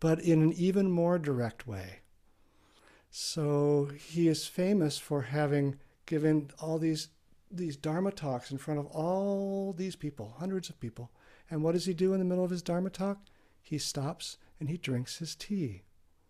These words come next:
Eight hundred thousand people all sitting there,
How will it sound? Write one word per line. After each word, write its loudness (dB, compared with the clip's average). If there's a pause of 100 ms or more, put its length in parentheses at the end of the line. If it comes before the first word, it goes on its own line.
(2250)
Eight 4
hundred 2
thousand 2
people -2 (360)
all -2
sitting 0
there, 0